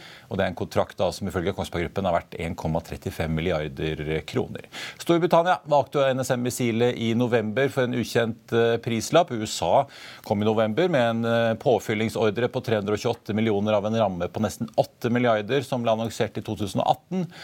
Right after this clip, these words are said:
I september valgte Spania, og i Australia så bestilte de N S M da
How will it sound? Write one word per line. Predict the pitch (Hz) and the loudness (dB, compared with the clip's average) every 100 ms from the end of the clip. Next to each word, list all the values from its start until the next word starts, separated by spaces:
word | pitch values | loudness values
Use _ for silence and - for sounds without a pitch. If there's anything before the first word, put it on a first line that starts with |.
| - - - | -16 -16 -8
I | 110 | -6
september | 95 - 90 95 | -4 -2 -2 0
valgte | 92 - 110 | 0 -2 -4
Spania, | - 156 175 190 185 175 | 4 6 6 4 4 4
og | 170 | 6
i | 156 | 4
Australia | 147 - 135 117 120 131 | 2 0 2 4 4 2
så | 127 135 123 120 120 117 - | 0 -2 0 2 0 -2 -6
bestilte | 110 110 110 98 110 | -6 -4 -4 -2 0
de | |
N | 104 | 0
S | 107 104 | 0 -2
M | 98 | 0
da | 95 | 2